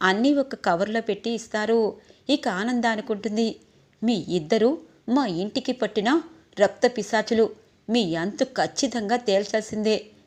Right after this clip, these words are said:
ఏ అనన్య, ఇన్ని రోజులు పోనీలే ఇంటి కోడలు అని ఊరుకున్నాను, కానీ ఇప్పుడు రోహిత్తో నీకు విడాకులు ఇప్పించడం గ్యారంటీ. ఇక సమీర, ప్రకాష్,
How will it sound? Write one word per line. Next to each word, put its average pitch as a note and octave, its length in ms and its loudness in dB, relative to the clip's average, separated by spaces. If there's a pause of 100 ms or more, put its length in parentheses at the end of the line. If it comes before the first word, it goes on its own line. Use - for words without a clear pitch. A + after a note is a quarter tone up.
(160)
ఏ A3+ 180 8 (560)
అనన్య, A3+ 460 2 (420)
ఇన్ని G#3+ 260 2
రోజులు B3 500 2 (440)
పోనీలే A3 420 2
ఇంటి G#3 300 0
కోడలు A3+ 440 4
అని G#3 200 2
ఊరుకున్నాను, A3 640 0 (500)
కానీ G3 300 4 (100)
ఇప్పుడు G#3 360 2 (440)
రోహిత్తో G#3+ 520 2
నీకు A3 260 -2
విడాకులు A3 500 0
ఇప్పించడం G3+ 640 -2
గ్యారంటీ. G3+ 720 0 (340)
ఇక D4 180 4
సమీర, G#3 720 2 (460)
ప్రకాష్, G#3+ 500 4